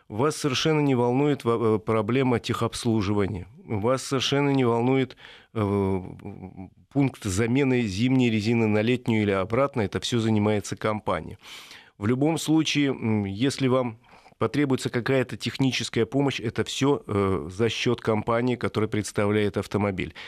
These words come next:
Я уже не говорю о том, что, э, в принципе, если вы берете автомобиль по подписке, вас совершенно не волнует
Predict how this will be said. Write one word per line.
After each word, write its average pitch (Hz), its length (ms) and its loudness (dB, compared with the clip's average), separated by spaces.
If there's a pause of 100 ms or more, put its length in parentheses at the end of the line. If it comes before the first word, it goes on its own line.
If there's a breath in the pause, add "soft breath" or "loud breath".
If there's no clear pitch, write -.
(280 loud breath)
Я 131 140 2
уже 120 180 0
не 110 100 2
говорю 120 400 2
о 98 80 0
том, 147 300 -2
что, 120 340 -2 (440 loud breath)
э, 104 220 2
в - 60 -14
принципе, 135 580 0
если 110 360 0
вы 110 220 2
берете 107 500 0
автомобиль 101 580 -2
по - 220 -4
подписке, 123 580 -2
вас 101 180 0
совершенно 127 340 0
не 117 80 2
волнует 104 520 0